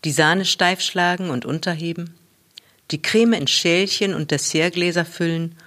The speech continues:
und mindestens vier Stunden kalt stellen. Die Beeren verlesen,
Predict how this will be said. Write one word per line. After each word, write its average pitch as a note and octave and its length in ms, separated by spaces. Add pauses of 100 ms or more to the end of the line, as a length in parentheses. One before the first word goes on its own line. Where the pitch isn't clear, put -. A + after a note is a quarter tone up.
(280)
und G3+ 180
mindestens A3+ 480
vier F3 220
Stunden F3+ 400
kalt D3+ 320
stellen. C3 340 (1400)
Die F3 60
Beeren F#3 420
verlesen, D3+ 640